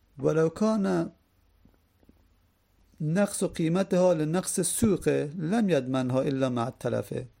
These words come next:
اما اگر نقص قیمت کنیز به خاطر نقص بازار باشه، یعنی افت کرده بازار قیمت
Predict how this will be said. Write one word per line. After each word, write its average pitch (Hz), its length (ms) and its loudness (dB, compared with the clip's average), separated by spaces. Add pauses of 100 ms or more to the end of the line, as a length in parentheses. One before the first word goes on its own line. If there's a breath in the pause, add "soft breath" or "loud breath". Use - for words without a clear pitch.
(1300 soft breath)
اما 185 380 4
اگر 151 300 2
نقص 143 500 -2
قیمت 151 800 0
کنیز 185 340 0
به 165 80 0
خاطر 202 640 0 (200)
نقص 165 500 0 (2000)
بازار 160 500 4
باشه، 131 600 -2
یعنی 147 220 0
افت - 500 -4
کرده 131 360 0
بازار 135 480 2
قیمت 123 640 -4